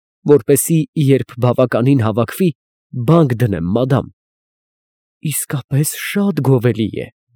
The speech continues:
ասաց Միսս Ստոքսը։ «Դա ինձ ուրախացրեց։ Այս կես կրոնանոցը գցեք ձեր արկղը, եթե կբարեհաճեք»։ «Օ, շնորհակալություն, մադամ», պատասխանեց Ռոբը։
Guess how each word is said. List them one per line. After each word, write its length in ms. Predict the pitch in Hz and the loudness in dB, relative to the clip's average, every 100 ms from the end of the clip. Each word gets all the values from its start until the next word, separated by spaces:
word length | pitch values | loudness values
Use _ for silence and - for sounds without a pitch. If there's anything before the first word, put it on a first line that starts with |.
| _ _ _ | _ _ _
ասաց 440 | 110 110 - 139 - | -2 0 2 2 2
Միսս 260 | 113 117 | 0 0
Ստոքսը։ 460 | - 110 90 - - - _ _ _ _ _ _ | 0 -2 -2 -8 -10 -16 _ _ _ _ _ _
«Դա 260 | 98 95 98 | -12 -4 0
ինձ 240 | 117 196 170 | 2 2 0
ուրախացրեց։ 800 | 180 196 - - - 120 - - - _ _ _ _ - | 0 -2 -4 -10 -4 -4 -2 -8 -10 _ _ _ _ -2
Այս 260 | 143 143 - - _ _ _ - | 0 0 -4 -16 _ _ _ 0
կես 220 | 175 156 - | 2 2 -2
կրոնանոցը 800 | 147 131 139 131 160 190 - - _ _ - | 0 2 4 2 0 -4 -6 -10 _ _ -4
գցեք 460 | 143 147 - 151 | 0 0 2 0
ձեր 220 | 131 160 175 | 2 2 2
արկղը, 440 | 135 - 90 87 - _ | -2 -4 -6 -6 -10 _
եթե 460 | 220 165 131 - 165 | -2 2 0 0 -2
կբարեհաճեք»։ 840 | 185 185 190 202 214 - - - - _ _ _ _ _ _ _ _ _ | 0 0 -2 -4 -6 -6 -8 -14 -20 _ _ _ _ _ _ _ _ _
«Օ, 460 | - 95 117 170 107 _ _ | -4 2 4 4 2 _ _
շնորհակալություն, 880 | - 117 107 135 135 185 185 214 170 | -10 -4 -2 0 2 0 -2 -4 0
մադամ», 400 | 135 143 147 87 _ _ _ _ - | 0 2 0 -2 _ _ _ _ -4
պատասխանեց 720 | 104 104 - 104 101 104 - | -2 -2 -4 -2 0 0 -2
Ռոբը։ 340 | 107 92 78 | -2 -2 -4